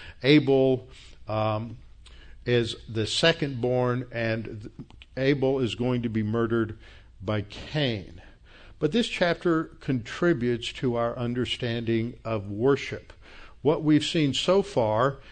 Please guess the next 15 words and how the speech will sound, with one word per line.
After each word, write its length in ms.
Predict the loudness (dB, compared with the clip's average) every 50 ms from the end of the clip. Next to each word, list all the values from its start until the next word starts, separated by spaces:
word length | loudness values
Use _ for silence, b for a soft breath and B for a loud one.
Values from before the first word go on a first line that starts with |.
| B B B
is 240 | 4 4 4 6 6
that 140 | 2 2 2
man 320 | 2 0 0 2 2 2
is 160 | 2 0 0 -2
created 640 | -4 -2 0 2 4 4 4 4 2 0 -2 -4 -6
to 120 | -4 -4 -4
worship. 760 | -4 -4 -4 -2 -2 -2 -2 -2 -4 -6 -6 -8 -8 -10 -16 b b b b b
He 140 | 0 4
is 180 | 4 4 4 2
designed 840 | 0 0 0 0 0 -2 -2 0 0 2 2 2 2 2 0 -2 -4
to 180 | -4 -4 -2
serve 640 | -2 -2 -2 -2 0 2 4 4 4 4 2 2 0
God, 560 | 2 2 2 0 -4 -6 -6 -6 -6 -6 -8 B B B B B B B B B B B B 0
and 440 | 2 4 4 4 4 4 2 0 -2
that 500 | -4 -4 0 2 4 4 4 2 0 -4